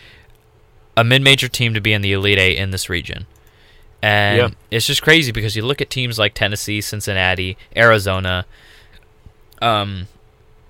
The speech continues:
Speaker 1: Kentucky, Virginia, all these teams in this region,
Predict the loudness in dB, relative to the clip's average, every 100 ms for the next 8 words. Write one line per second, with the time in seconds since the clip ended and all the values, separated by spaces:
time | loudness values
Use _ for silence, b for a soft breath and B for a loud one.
0 | _ -8 0 2 2 -2 -4 -4 -2 -4
1 | 0 0 2 -2 0 0 0 0 0 2
2 | 2 2 -2